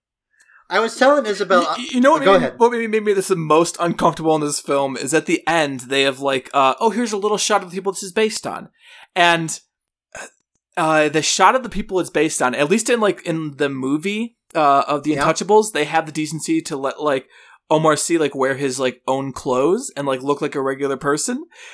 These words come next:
Speaker 2: and then they, they cut to, like, the real people this is based on, and it is so obviously just, like, uh, like, master-servant relationship, not to put too fine a
Speaker 1: Oh,
Speaker 2: point on it,
Speaker 1: one hundred percent.
Speaker 2: but, like, the fact that he's still wearing, like, like a, like a,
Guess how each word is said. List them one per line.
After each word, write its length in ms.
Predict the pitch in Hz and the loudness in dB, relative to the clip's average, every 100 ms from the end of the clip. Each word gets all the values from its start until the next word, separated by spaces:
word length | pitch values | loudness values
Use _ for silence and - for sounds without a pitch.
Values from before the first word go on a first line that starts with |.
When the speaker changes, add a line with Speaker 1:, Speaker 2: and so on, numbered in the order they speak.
| - | -8
Speaker 2:
and 140 | 170 170 | 0 2
then 120 | 180 | 4
they, 180 | 190 185 | 4 2
they 180 | 190 180 | 2 0
cut 280 | 175 180 - | 2 -2 0
to, 80 | 202 | -2
like, 340 | 160 156 151 | 0 0 -2
the 180 | 156 160 | -2 0
real 320 | 143 135 160 180 | 0 0 -2 -2
people 340 | 180 180 165 | -6 -8 -6
this 120 | 151 | -6
is 80 | 147 | -8
based 340 | 135 147 151 156 | -2 0 0 0
on, 260 | 139 139 127 - - - | 0 0 -6 -20 -20 -6
and 460 | 147 147 147 139 - _ _ _ - | -2 -2 -4 -10 -16 _ _ _ -6
it 100 | 156 | 0
is 120 | 165 - | 0 0
so 480 | - - 165 156 | -4 0 2 4
obviously 580 | 175 143 147 151 151 170 | 4 2 2 0 -2 -4
just, 420 | - 143 139 - | -2 -2 -2 -6
like, 400 | - 147 139 - _ _ - | -4 -2 -2 -4 _ _ -2
uh, 240 | 139 135 | 0 0
like, 160 | 135 127 | -2 -6
master-servant 920 | 131 123 131 - 170 - 160 139 156 | -6 -6 -6 -6 -6 -2 -2 -2 -4
relationship, 600 | 156 165 185 175 208 165 | -4 -4 -4 -2 -2 2
not 140 | 156 | 0
to 60 | 156 | 0
put 160 | - 156 | -4 -6
too 80 | 143 | -2
fine 180 | 151 | -2
a 40 | 139 | 0
Speaker 1:
Oh, 100 | 147 | 2
Speaker 2:
point 180 | 151 165 | 2 4
on 160 | 180 | 2
it, 40 | 214 | 2
Speaker 1:
one 100 | - | -2
hundred 180 | 117 | -8
percent. 20 | - - - | -14 -20 -6
Speaker 2:
but, 220 | - 160 170 | 0 0 2
like, 200 | 156 208 | -2 -2
the 60 | 160 | -2
fact 200 | 160 156 | -2 -2
that 80 | 156 | -4
he's 140 | 151 | -6
still 260 | - 170 151 | -2 0 2
wearing, 340 | 151 156 156 | 0 0 -4
like, 360 | 143 135 - - _ _ _ _ | -2 -2 -4 -12 _ _ _ _
like 160 | 151 143 | -4 -2
a, 200 | 139 131 | -2 -2
like 140 | 139 139 | -6 -6
a, 380 | 123 120 120 | -4 -4 -4